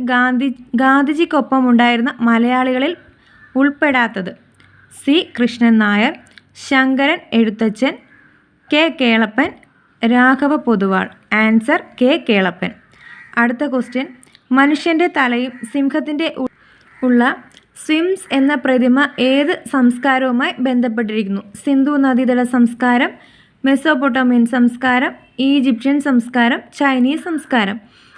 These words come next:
ആൻസർ ഈജിപ്ഷ്യൻ സംസ്കാരം. അടുത്ത ക്വസ്റ്റ്യൻ, സിന്ധു നദീതട സംസ്കാരത്തിൻ്റെ ആദ്യ ഉദ്-, ഉദ്ഖനനം എവിടെയാണ്? ഹാരപ്പ,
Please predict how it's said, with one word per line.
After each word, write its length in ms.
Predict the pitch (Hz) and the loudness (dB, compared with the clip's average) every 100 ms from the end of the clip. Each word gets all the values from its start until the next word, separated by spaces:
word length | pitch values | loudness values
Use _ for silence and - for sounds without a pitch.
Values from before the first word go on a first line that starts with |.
| - 247 | -6 0
ആൻസർ 320 | 240 247 247 349 - 240 | 2 2 0 -2 0 2
ഈജിപ്ഷ്യൻ 420 | 240 233 208 262 262 | 2 2 0 0 0
സംസ്കാരം. 520 | 240 233 226 214 262 - - _ _ _ _ _ 247 | 0 0 -2 0 0 -4 -10 _ _ _ _ _ -2
അടുത്ത 240 | 240 240 269 | 0 0 0
ക്വസ്റ്റ്യൻ, 320 | 247 233 254 320 - _ _ _ _ _ - | 0 0 -4 -6 -10 _ _ _ _ _ -4
സിന്ധു 300 | 320 311 339 349 | 0 2 2 2
നദീതട 480 | 320 254 294 285 269 285 | 2 2 0 0 0 0
സംസ്കാരത്തിൻ്റെ 800 | 285 247 - 269 254 254 254 269 - 233 233 | 0 -2 -2 -2 0 0 0 -2 0 2 4
ആദ്യ 240 | 240 233 302 - | 4 2 -2 -2
ഉദ്-, 200 | 226 202 - | -4 -4 -4
ഉദ്ഖനനം 560 | 233 - 277 262 247 302 - 240 | -4 0 0 2 2 0 0 0
എവിടെയാണ്? 500 | 208 233 214 202 202 - _ _ _ _ _ _ _ - | 2 2 2 2 -2 -8 _ _ _ _ _ _ _ -4
ഹാരപ്പ, 440 | 233 233 233 233 | 0 2 0 -2